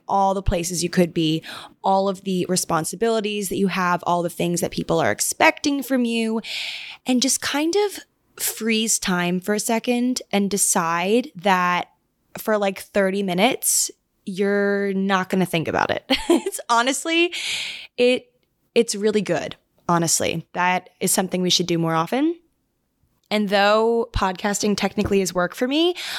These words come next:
I have decided that for the next half an hour or however long I decide to talk, this is time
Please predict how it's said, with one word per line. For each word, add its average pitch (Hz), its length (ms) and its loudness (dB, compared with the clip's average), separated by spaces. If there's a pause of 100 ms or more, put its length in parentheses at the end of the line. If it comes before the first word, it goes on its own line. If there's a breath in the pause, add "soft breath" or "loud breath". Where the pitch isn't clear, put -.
(160 loud breath)
I 214 120 4
have 220 100 2
decided 208 440 0
that 202 200 0
for 196 60 -2
the 190 100 2
next 180 500 -2
half 214 300 0
an 220 80 -2
hour 185 360 0
or 180 200 -2
however 190 400 0
long 185 280 -2
I - 80 -4
decide 175 300 0
to 180 60 -2
talk, 175 440 2 (320 loud breath)
this 208 280 2
is 240 120 0
time 185 520 0